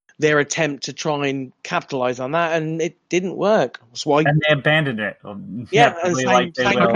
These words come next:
Speaker 1: Microsoft and, and Mixer. It's, Twitch is way out there, and having, yeah, it doesn't surprise me that Amazon are doing this. They've got the servers to,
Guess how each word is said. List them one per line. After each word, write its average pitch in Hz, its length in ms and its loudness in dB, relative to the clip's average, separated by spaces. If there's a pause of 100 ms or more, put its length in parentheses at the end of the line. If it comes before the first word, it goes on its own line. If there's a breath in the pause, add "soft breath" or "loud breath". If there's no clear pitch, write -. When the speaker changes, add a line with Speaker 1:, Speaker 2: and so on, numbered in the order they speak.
Speaker 1:
Microsoft 180 480 -4
and, 208 220 -2
and 208 160 -4
Mixer. 147 380 -2
It's, - 200 -2 (320)
Twitch 208 340 0
is 151 140 -6
way 180 260 0
out 240 160 -4
there, 135 220 -4
and 143 140 -6 (220 loud breath)
having, 175 460 -2 (180 soft breath)
yeah, 165 180 0
it 165 140 0
doesn't 160 240 -2
surprise 151 420 -8
me 127 80 -8
that 123 160 -12
Amazon 135 340 -8
are 131 60 -8
doing 139 240 -4
this. 175 140 -2
They've 170 80 0
got 131 160 -12
the - 60 -12
servers 143 460 0
to, 131 260 -2